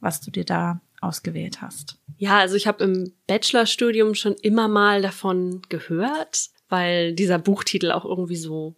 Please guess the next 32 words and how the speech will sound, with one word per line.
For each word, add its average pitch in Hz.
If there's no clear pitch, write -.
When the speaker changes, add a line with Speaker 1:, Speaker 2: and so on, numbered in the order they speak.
Speaker 2:
einprägsam 175
ist, 175
Der 156
Pilz 196
am 165
Ende 175
der 156
Welt. 180
Speaker 1:
Mhm. 185
Speaker 2:
Da 175
hat 170
man 180
gleich 165
sehr 196
dystopische 214
Vorstellungen, 208
finde 220
ich. 247
Und 180
genau, 196
dann 185
hatten 190
wir, 175
äh, 180
ein 180
Seminar, 180
was 175
sich -
mit 175
Literaturwissenschaft 214
beschäftigt -
hat. -